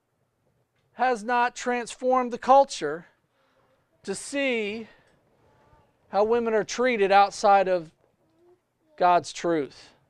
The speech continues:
Their property, their chattel, they're treated as nothing. You see, in Christianity,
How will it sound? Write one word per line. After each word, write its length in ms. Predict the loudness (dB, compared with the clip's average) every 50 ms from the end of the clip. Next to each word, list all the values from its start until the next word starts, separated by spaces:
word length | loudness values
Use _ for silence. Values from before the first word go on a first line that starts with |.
| _ _ _ _ _ _ _ _ _ _ _ _ _ _ _ _ _ _ _ _ _ _ _ -20 -20 -20 -20 -20 -20 _ _ _ -20 -20 -20 _ -20 -20 -20 -20 -6
Their 120 | -4 -4 -4
property, 720 | -4 2 4 8 8 8 6 6 0 -2 -2 -6 -12 -14 -18 _ _ _ _
their 120 | -8 -8
chattel, 640 | -8 -6 2 4 6 8 8 6 4 2 -4 -6 -12 _ _ _ _ _ _ _ _ _ _ _ _ _ _ _ _ _ _ _ _ _ _ _ _ _ _ _ _ _ _
they're 140 | _ -8 -8
treated 680 | -8 -8 -4 -2 -2 -2 -2 -4 -6 -6 -8 -8 -16 -20 _ _ _ _ _ _ _
as 260 | -4 -2 -2 -2 -2 -4
nothing. 460 | 2 2 2 2 2 -6 -12 -14 -14 _ _ _ _ _ _ _ _ _ _ _ _ _ _ _ _ _ _ _ _ _ _ _ _ _ _ _ _ _ _ _ _ _ _ -20 -20 -20 _
You 160 | -6 -4 -4
see, 560 | -4 -4 -2 -2 0 0 2 0 -2 -4 -6 -10 _ _ _ _ _ _ _ _ _ _ _ _ _ _
in 160 | -4 -4 -4
Christianity, 1080 | -2 -2 -2 -2 -2 -4 -6 -4 -2 0 2 2 2 2 0 0 -2 -4 -6 -6 -8 -12